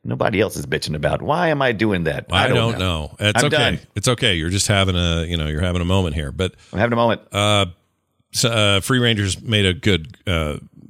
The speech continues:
Speaker 2: distinction here that we should probably mention. He says, "It's, if the microtransactions change the gameplay, that's where the problem is. Cosmetic is fine."
Speaker 1: Correct.
Speaker 2: No, I agree with that.
Speaker 1: Correct.
Speaker 2: And I should have, I
Speaker 1: Yeah.
Speaker 2: should have expressed that.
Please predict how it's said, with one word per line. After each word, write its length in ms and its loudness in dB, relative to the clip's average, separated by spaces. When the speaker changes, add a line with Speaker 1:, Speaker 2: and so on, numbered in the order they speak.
Speaker 2:
distinction 460 2
here 180 0
that 100 -2
we 80 -4
should 160 -6
probably 240 0
mention. 320 0
He 60 -4
says, 280 0
"It's, 300 -4
if 180 -2
the 60 0
microtransactions 920 0
change 420 0
the 80 -4
gameplay, 440 0
that's 200 -2
where 120 0
the 80 -4
problem 400 0
is. 140 -8
Cosmetic 520 0
is 120 -2
fine." 260 -4
Speaker 1:
Correct. 320 -2
Speaker 2:
No, 100 4
I 80 4
agree 200 4
with 120 -2
that. 160 -4
Speaker 1:
Correct. 160 0
Speaker 2:
And 120 -2
I 80 2
should 180 0
have, 180 -4
I 40 -2
Speaker 1:
Yeah. 60 0
Speaker 2:
should 160 -2
have 80 -6
expressed 380 -6
that. 160 -12